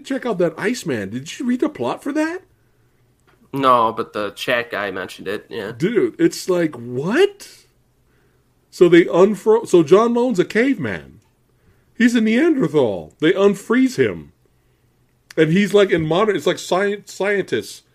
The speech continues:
Speaker 1: find, <laughs> they find him frozen, and he's just, fro-, he's a Neanderthal from the old caveman era.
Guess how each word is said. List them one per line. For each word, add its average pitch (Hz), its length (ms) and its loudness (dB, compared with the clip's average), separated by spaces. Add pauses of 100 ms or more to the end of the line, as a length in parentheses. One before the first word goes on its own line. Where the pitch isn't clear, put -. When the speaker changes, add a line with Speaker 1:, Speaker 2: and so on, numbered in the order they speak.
(180)
Speaker 1:
find, 127 760 -2 (400)
<laughs> - 400 -16 (420)
they 262 300 6 (100)
find 233 400 2
him 214 200 -4
frozen, 196 720 4 (460)
and 185 160 8
he's 180 240 0
just, 175 320 2
fro-, - 180 -2
he's 120 200 -4
a 135 80 0
Neanderthal 143 560 -2
from 113 140 -8
the 127 80 6
old 170 320 2
caveman 185 500 2
era. 90 380 -2